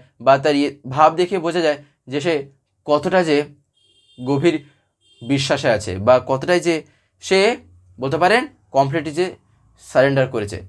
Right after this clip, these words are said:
আর এই যে কমপ্লিটলি যে সারেন্ডার, এই জিনিসও কিন্তু সবাই ধরতে পারবে না। এই যে শুনলাম না, তার লক্ষণ দেখেই যে বোঝা যাবে,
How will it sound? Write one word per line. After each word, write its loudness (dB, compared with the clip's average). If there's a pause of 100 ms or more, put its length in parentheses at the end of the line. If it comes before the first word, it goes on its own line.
(140)
আর -2
এই 0
যে 0
কমপ্লিটলি -2
যে -4
সারেন্ডার, 0 (360)
এই -4
জিনিসও -4
কিন্তু -2
সবাই 0
ধরতে -4
পারবে -2
না। -14 (920)
এই 2
যে 0 (300)
শুনলাম 0
না, -2 (1000)
তার 6
লক্ষণ -2
দেখেই -2
যে -2
বোঝা -4
যাবে, -2